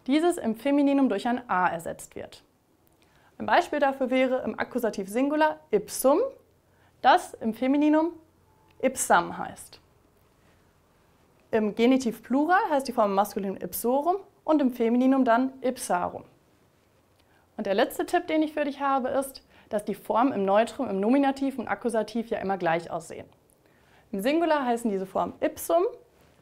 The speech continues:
und im Plural heißen sie ipsa. Kommen wir nun zur Verwendung des Pronoms.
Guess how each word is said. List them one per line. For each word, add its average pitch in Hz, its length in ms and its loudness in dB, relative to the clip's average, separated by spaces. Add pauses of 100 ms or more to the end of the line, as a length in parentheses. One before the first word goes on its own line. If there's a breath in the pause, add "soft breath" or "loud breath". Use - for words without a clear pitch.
(500 soft breath)
und 202 120 -4
im 196 100 -4
Plural 302 380 2
heißen 240 280 2
sie 220 240 -4
ipsa. - 520 -6 (1500 soft breath)
Kommen 359 160 2
wir 330 60 6
nun 262 180 4
zur 269 100 -4
Verwendung 190 460 0
des 165 160 -8
Pronoms. - 640 -12